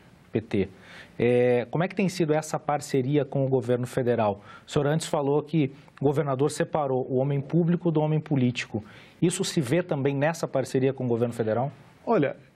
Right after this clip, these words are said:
Speaker 2: é, o, ne-, nesse caso, a gente pode lembrar aquela música Entre Tapas e Beijos, né?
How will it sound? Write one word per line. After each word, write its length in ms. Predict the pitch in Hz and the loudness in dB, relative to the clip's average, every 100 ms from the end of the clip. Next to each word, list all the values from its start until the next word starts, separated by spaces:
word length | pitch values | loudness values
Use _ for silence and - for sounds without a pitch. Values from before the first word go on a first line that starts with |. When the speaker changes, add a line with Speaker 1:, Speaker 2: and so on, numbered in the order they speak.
| - | -2
Speaker 2:
é, 640 | 151 131 123 117 117 123 - - - | 2 2 2 2 0 -2 -6 -6 0
o, 640 | 247 226 - - - - - - - 165 | 2 2 0 -2 -8 -12 -18 -20 -6 0
ne-, 160 | 208 | 2
nesse 380 | 180 254 233 - | 2 2 0 -4
caso, 580 | - 143 156 117 101 - - _ 175 | -2 0 0 -2 -6 -14 -16 _ -4
a 80 | |
gente 260 | 147 196 202 | 0 0 -2
pode 300 | - 180 185 | 0 0 2
lembrar 320 | 180 151 147 | 2 2 0
aquela 300 | 165 165 165 | 0 0 0
música 400 | 127 143 160 - | 0 0 -2 -2
Entre 160 | 170 151 | 0 0
Tapas 400 | - 147 - 156 | -2 -4 -2 -2
e 40 | |
Beijos, 420 | 131 110 101 101 110 | 0 -2 -2 -4 -2
né? 180 | 151 | -2